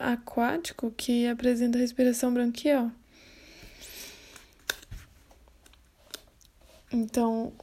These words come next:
os aquáticos, é, têm respiração branquial e os terrestres pulmonar. E a respiração cutânea é feita só pela lesma.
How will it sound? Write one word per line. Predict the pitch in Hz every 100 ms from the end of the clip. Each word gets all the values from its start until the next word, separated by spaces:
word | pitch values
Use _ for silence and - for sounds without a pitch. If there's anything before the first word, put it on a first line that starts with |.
| -
os | 247 269 277
aquáticos, | 277 - 233 226 247 - 277 254
é, | 247 247 233 226 220 -
têm | 240
respiração | 233 226 240 233 233 233
branquial | 233 226 - 233 214 220 359 - - -
e | 254 254 285 320 - 427 - -
os | 247 247 247
terrestres | - 269 247 220 214 233 247 254
pulmonar. | - - 254 247 277 277 226 - - _ - - - - - - - - - - - - - - - - -
E | 254
a | 254
respiração | 262 254 254 247 247 240
cutânea | 233 269 - 247 240 254 285
é |
feita | 277 262 254 254 262
só | - 240
pela | 262 254 285
lesma. | 294 233 220 214 220